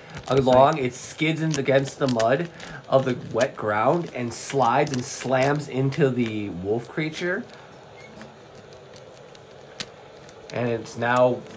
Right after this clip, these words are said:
prone in front of you, Alaric, having slammed against the wolf.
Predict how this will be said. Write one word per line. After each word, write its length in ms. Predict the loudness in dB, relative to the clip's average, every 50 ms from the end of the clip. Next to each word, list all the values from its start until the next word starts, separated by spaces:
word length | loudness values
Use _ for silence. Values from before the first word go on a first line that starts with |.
| -18
prone 360 | -4 0 4 4 4 4 2 0
in 100 | -2 -2
front 260 | 0 2 2 2 2
of 120 | 0 -2 -4
you, 160 | -4 -2 -2
Alaric, 520 | -2 -2 0 0 0 0 0 0 -2 -6 -10 -16 -18 -20 -20 -20 -12 -6 -4
having 260 | -4 -4 -4 -6 -8
slammed 380 | -8 -8 -6 -6 -6 -6 -6
against 320 | -6 -6 -6 -6 -6 -8 -10
the 80 | -10
wolf. 560 | -8 -8 -8 -8 -10 -14 -16 -20 -20 -20 -20